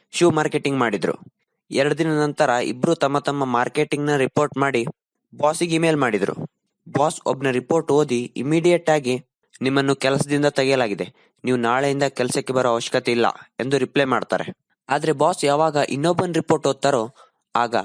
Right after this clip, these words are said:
ಹೀಗೆ ರಿಪ್ಲೈ ಮಾಡ್ತಾರೆ, "ಕಂಗ್ರ್ಯಾಚುಲೇಷನ್, ನಾನು ಇವತ್ತಿಂದ ನಿಮ್ಮನ್ನ ಮಾರ್ಕೆಟಿಂಗ್ ಹೆಡ್ ಆಗಿ ಪ್ರಮೋಷನ್ ಮಾಡಿದ್ದೇನೆ ಮತ್ತು ನಿಮ್ಮ ಸ್ಯಾಲರಿನೂ ಡಬಲ್ ಮಾಡ್ತೀವಿ" ಅಂತ. ಆದ್ರೆ ಪ್ರಶ್ನೆ ಏನಂದ್ರೆ, ಆ ರಿಪೋರ್ಟ್‌ನಲ್ಲಿ ಅಂಥದ್ದೇನಿತ್ತು?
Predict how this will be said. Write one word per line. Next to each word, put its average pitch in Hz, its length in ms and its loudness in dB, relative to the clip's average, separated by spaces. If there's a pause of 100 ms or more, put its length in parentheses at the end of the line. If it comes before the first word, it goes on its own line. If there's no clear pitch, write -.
(420)
ಹೀಗೆ 165 260 4
ರಿಪ್ಲೈ 135 240 2
ಮಾಡ್ತಾರೆ, 90 520 -2 (300)
"ಕಂಗ್ರ್ಯಾಚುಲೇಷನ್, 127 720 -2 (460)
ನಾನು 117 280 0
ಇವತ್ತಿಂದ 135 500 -2
ನಿಮ್ಮನ್ನ 127 360 -2 (120)
ಮಾರ್ಕೆಟಿಂಗ್ 131 680 -4
ಹೆಡ್ 123 220 0
ಆಗಿ 120 320 -2 (400)
ಪ್ರಮೋಷನ್ 127 420 0
ಮಾಡಿದ್ದೇನೆ 92 400 -2 (540)
ಮತ್ತು 135 200 -2
ನಿಮ್ಮ 139 160 -2
ಸ್ಯಾಲರಿನೂ 139 560 0
ಡಬಲ್ 143 260 2
ಮಾಡ್ತೀವಿ" 113 420 0
ಅಂತ. 90 240 -6 (580)
ಆದ್ರೆ 151 240 0
ಪ್ರಶ್ನೆ 170 440 0
ಏನಂದ್ರೆ, 147 560 0 (400)
ಆ - 140 0
ರಿಪೋರ್ಟ್‌ನಲ್ಲಿ 165 560 0
ಅಂಥದ್ದೇನಿತ್ತು? 156 800 2